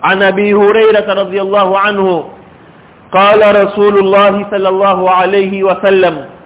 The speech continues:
"من أفطر يوما من رمضان في غير رخصة رخصها الله له،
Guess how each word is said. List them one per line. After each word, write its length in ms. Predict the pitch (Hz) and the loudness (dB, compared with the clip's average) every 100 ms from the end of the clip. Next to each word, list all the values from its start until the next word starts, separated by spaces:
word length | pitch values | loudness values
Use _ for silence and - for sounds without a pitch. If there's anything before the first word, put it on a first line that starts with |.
| - - - - | -20 -20 -20 -8
"من 380 | 175 202 196 190 | -2 -2 -2 -4
أفطر 520 | 240 233 - 226 208 196 | -2 -2 -6 -4 0 0
يوما 540 | 190 202 214 202 190 208 | 0 2 2 0 0 -2
من 440 | 196 170 202 190 | -2 -4 -4 -2
رمضان 840 | 175 196 202 196 214 214 185 165 139 - - - - - - - - - - - - - | 0 0 2 0 2 0 -2 -6 -10 -18 -20 -20 -20 -20 -20 -20 -20 -20 -20 -20 -20 -6
في 200 | 202 214 | -2 0
غير 580 | 202 247 247 233 220 220 | 2 2 2 0 0 0
رخصة 680 | 220 - 233 226 226 220 196 - - - - | -2 -4 -6 -4 -6 -8 -12 -20 -20 -20 -8
رخصها 760 | 156 214 220 - 240 233 226 214 | -2 -2 -2 -2 -2 0 -2 0
الله 420 | 226 220 233 233 214 214 | 0 0 2 4 2 2
له، 400 | 233 214 - | 2 2 0